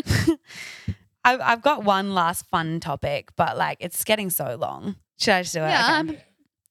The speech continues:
Speaker 2: it can be a medium sode. That's fine.
Speaker 1: Okay, well, let, let's end it on a high note. It's not really a high note, but it's just a lighthearted note.
Speaker 2: Yeah.
Speaker 1: Um, I've already, I already re-, read this out to you 'cause I thought it was hilarious. I am a long-term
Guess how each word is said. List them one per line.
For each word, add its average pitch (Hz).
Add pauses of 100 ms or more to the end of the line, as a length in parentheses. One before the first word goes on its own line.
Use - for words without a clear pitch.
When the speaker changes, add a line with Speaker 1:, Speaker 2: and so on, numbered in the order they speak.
Speaker 2:
it 277
can 320
be 330
a 339
medium 320
sode. 127
That's 277
fine. 247 (140)
Speaker 1:
Okay, 175
well, 208
let, 233
let's 233 (220)
end 247
it 262
on 240
a 240
high 170
note. 147 (480)
It's 196
not 285
really 170
a -
high 151
note, 82
but 185
it's 180
just 190
a 156 (380)
lighthearted 165
note. 117
Speaker 2:
Yeah. 311
Speaker 1:
Um, 196
I've 208
already, 233 (200)
I 190
already 202
re-, 185
read 175
this 170
out 151
to 160
you 151
'cause -
I 165
thought 165
it 131
was -
hilarious. 110
I 180
am 190
a 196
long-term 165